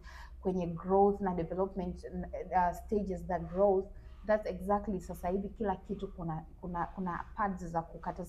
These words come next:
yaani za kuwafanya watoto wasiumie. Mtoto akidondoka bahati mbaya, it's like everything is over, na huyu mtoto anatakiwa kurudi ndani, au anatakiwa,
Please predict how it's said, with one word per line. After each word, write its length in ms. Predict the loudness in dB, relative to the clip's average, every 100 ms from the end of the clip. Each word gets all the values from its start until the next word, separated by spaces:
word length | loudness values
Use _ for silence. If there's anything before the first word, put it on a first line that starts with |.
| -2
yaani 300 | 0 0 0
za 120 | -2
kuwafanya 520 | -2 -6 -4 0 0
watoto 280 | 0 -4 -4
wasiumie. 640 | -4 -4 -4 0 0 -2 -6 -14 -16 -16 -12 0
Mtoto 760 | 4 4 4 4 6 6 4
akidondoka 880 | 4 2 2 -2 0 2 2 0 0
bahati 460 | 0 2 0 -4 -2
mbaya, 440 | 4 6 6 2
it's 180 | -4 -2
like 220 | 0 0 0
everything 460 | 0 0 0 0 -2
is 180 | -2 -2 0
over, 380 | 2 4 4 4 -6 -10 -2
na 80 |
huyu 260 | -2 0 0
mtoto 260 | 0 -2 -4
anatakiwa 400 | -4 -4 -2 -2
kurudi 520 | -2 -4 0 0 -2 0
ndani, 420 | 4 4 4 2
au 220 | 4 4
anatakiwa, 760 | 2 0 -4 -6 0 2 2